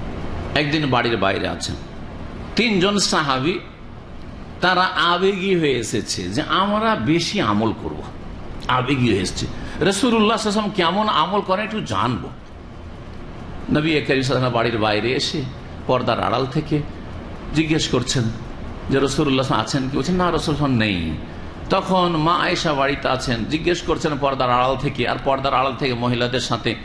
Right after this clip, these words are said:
শালীনতার সাথে কথা বলা যেতে পারে, পর্দার আড়াল থেকে কথা বলতে আল্লাহ কোরআনে বলেছেন।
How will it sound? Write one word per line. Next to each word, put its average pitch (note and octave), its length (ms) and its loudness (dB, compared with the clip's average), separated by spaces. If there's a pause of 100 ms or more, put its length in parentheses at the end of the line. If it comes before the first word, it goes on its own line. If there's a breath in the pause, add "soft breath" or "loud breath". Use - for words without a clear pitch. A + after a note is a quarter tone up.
(260 loud breath)
শালীনতার D#3+ 540 2
সাথে C#3+ 260 0
কথা D3+ 200 2
বলা F3+ 200 4
যেতে B3 220 2
পারে, F3+ 180 2 (240)
পর্দার E3 380 2
আড়াল F#3 240 4
থেকে E3+ 200 -2
কথা C#3+ 120 0
বলতে C#3+ 200 -2
আল্লাহ A#2 240 0
কোরআনে A2+ 220 0
বলেছেন। - 640 -8